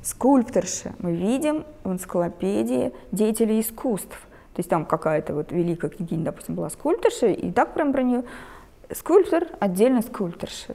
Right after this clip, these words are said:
Там, да? Вот. То есть приличный такой был статус у феминитивов, и в том числе на «ша». Но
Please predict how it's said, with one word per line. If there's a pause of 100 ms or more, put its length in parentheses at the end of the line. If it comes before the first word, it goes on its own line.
Там, (120)
да? (960)
Вот. (400)
То
есть
приличный
такой
был
статус (180)
у
феминитивов, (260)
и
в
том
числе
на
«ша». (920)
Но